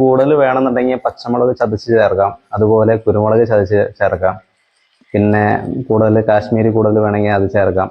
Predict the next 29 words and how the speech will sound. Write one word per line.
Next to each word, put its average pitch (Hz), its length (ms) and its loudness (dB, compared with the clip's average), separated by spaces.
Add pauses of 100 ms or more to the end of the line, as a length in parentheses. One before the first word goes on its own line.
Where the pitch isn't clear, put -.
(440)
നിങ്ങൾക്ക് 147 360 2 (120)
എരിവിൻ്റെ 143 460 2 (360)
എത്രയും 143 380 -2 (400)
ചെയ്യാൻ 127 260 2
പറ്റുമോ, 127 320 2
അത്ര, 120 180 -2 (200)
എത്ര 127 180 -2 (140)
വേണ്ട 117 180 2
വെച്ചാൽ 131 240 0
അതിനനുസരിച്ച് 120 640 0 (220)
എരിവ് 131 220 2
ചേർക്കാം. 87 280 -2 (120)
ഇപ്പൊ - 140 -2 (120)
ഇവിടെ 147 180 2 (120)
ഞാൻ 156 100 2 (100)
ചേർത്തിരിക്കുന്നത് 120 640 0 (420)
ചെറിയ 117 240 2
കുട്ടികൾക്ക് 113 460 0
കഴിക്കാവുന്ന 110 540 2
രീതിയിലുള്ള 107 420 2
എരിവാണ്, 95 320 -2 (720)
അതുകൊണ്ടാണ് 117 460 2
അത്രയും 117 360 -2
കാണിച്ചത്. 95 400 -2 (600)
ഇനി 104 160 0
എരിവ് 120 180 2
കൂടുതൽ 117 260 2 (120)
വേണം 120 400 2
എന്നുള്ളവർക്ക് 127 560 2